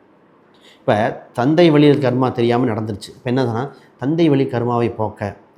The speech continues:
தீப வழிபாடு, ஜோதி வழிபாடு, கோயிலுக்கு பார்த்தீங்கன்னா அணையா விளக்கு, லைட்டு வாங்கி கொடுத்தல், இது மாதிரிலாம் பண்ணும் பொழுது தந்தை வழியில் தெரிந்தோ தெரியாமோ கர்மங்கள் இருந்தா, தவறானதா இருந்தா நீக்கிடலாம்,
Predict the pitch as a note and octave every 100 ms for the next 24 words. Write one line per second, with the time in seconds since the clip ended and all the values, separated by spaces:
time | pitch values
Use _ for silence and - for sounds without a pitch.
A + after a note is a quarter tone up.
0 | G#2 B2 C#3+ C#3 A2 G#2 G#2 G#2 F#2 G2+
1 | A#2 G#2+ B2+ C#3+ C#3+ A2 G#2+ G2+ G#2 G2+
2 | G2+ - _ _ - D#3+ E3 C#3+ B2+ A#2+
3 | B2 F2 A2+ C3 C#3+ B2+ A#2 - B2 B2
4 | - - A#2 C3+ C#3+ D#3 B2 A#2+ B2 A2+
5 | - A#2 B2 B2 A#2+ A#2+ A#2 B2+ A#2+ A2+
6 | A2 G#2 G#2 G#2+ F3 F#3 - - - -
7 | C3 C#3 C#3+ B2+ A#2 B2+ C3+ B2+ A#2+ A#2+
8 | B2+ B2+ A2+ A2 G#2+ C#3 - A2+ A#2+ A#2+
9 | A2+ G#2 G2 B2 - - C#3 E3 D#3+ C3+
10 | B2 C3+ C3+ A#2 A#2 G#2 F#2+